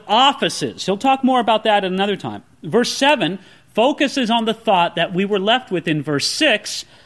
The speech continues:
of being different activities, that is, workings of power within the body of Christ. Now look at it here in verse seven. "But the manifestation of the Spirit is given to each one for the profit of all.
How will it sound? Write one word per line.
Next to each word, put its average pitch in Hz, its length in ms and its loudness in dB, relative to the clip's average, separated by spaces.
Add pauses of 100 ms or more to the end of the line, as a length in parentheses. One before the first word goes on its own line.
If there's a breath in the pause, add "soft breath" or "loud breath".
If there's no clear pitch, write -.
(140 soft breath)
of 160 200 0
being 185 240 0
different 196 420 0
activities, 170 920 0
that 165 140 2
is, 170 240 0 (300 soft breath)
workings 247 640 2
of - 220 -2
power 160 920 2
within 175 300 0
the 180 60 -2
body 123 300 0
of 120 80 -6
Christ. 117 500 -4 (280 soft breath)
Now 131 60 -6
look 175 180 -6
at 175 80 0
it - 80 -6
here 123 180 -6
in 113 80 -4
verse 113 240 -8
seven. 98 280 -10 (1500 soft breath)
"But - 140 -8
the 131 60 -4
manifestation 196 1080 0
of 175 200 -2
the 202 100 0
Spirit 196 840 0 (280 soft breath)
is 151 180 -2
given 240 320 0
to 202 240 -2
each 269 360 0
one 226 420 2
for 214 120 -2
the 196 100 -2
profit 147 440 -2
of 190 100 0
all. 202 560 0